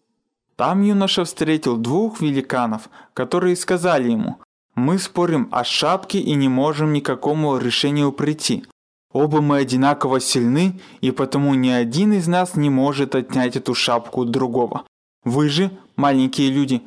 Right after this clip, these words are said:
умнее нас, а потому мы хотим предоставить тебе решение нашей тяжбы".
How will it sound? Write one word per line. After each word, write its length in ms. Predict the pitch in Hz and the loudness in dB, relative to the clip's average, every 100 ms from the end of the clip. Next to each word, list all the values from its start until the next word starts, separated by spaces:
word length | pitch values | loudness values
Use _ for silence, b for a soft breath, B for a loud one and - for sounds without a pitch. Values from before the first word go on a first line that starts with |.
| - - | -12 -4
умнее 580 | 160 254 269 220 139 117 | 0 2 4 4 2 2
нас, 340 | 110 90 - B B | 0 -2 -10 B B
а 120 | 120 | -2
потому 440 | 120 135 202 233 247 | -2 -2 2 4 4
мы 120 | 240 | 2
хотим 360 | 233 220 220 | 0 0 0
предоставить 800 | 202 196 180 180 - 185 170 156 | 0 0 2 0 0 0 0 -4
тебе 360 | - 120 131 131 | -4 0 2 2
решение 600 | 123 - 151 185 190 180 | 0 0 2 2 2 2
нашей 500 | 120 117 117 139 120 | 2 0 -2 -2 -2
тяжбы". 500 | - 117 110 107 | 0 0 -2 -6